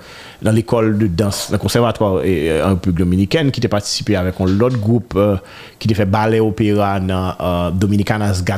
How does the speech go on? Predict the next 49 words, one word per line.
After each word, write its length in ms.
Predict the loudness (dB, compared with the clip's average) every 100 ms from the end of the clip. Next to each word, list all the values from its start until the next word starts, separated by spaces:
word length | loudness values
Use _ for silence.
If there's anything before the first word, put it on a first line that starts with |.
| -4
Talent 300 | -2 0 0
et 60 | 0
était 160 | 0 0
finaliste 460 | 0 2 0 0
en 40 | 0
deux 100 | 0
mille 160 | 0
dix-neuf. 500 | 0 0 0 0 -4 -16 -20 -20 -8
e 220 | -2 -2 -2 -2
ki, 140 | 2 2 0 0
euh, 320 | 2 2 0 -2
jwe 240 | -2 0 2
nan 120 | 2
de 60 | 0
film 340 | 2 2 4
e 80 | 2
ki, 220 | 2 0 0 0
jisteman, 440 | 0 0 0 0 0
pasyone 560 | -4 -2 -2 2 2 0
e 100 | -4
pou 180 | -2 0
la 120 | 0 0
dans 200 | -2 -2
e 60 | -4
ki 100 | -4
fen 180 | -4
k 100 | 0 0
louvri 380 | 0 0 -2 -4 -12 -20 -20 -6
yon, 380 | 0 2 2 0
e, 80 | -2
konpayi 320 | -2 0 0
de 120 | 0 -2
dans 260 | -2 -2 -2
an 120 | -4
Repiblik 240 | -6 -6
Dominikèn 480 | -4 -4 -4 -4 -4
kote 200 | -4 -6
ke 120 | -4 -4
li 240 | -2 -4 -4
ap 160 | -6 -6 -2
viv, 320 | 2 2 2 0
men 260 | 0 0 0
li 160 | 0 2
vreman 480 | 0 0 2 0 0
vle 220 | 2 0 0
swete 520 | 0 -2 0 0 0
ke 220 | 0 -2 0
li 200 | -2 -2
kapab 320 | -4 -2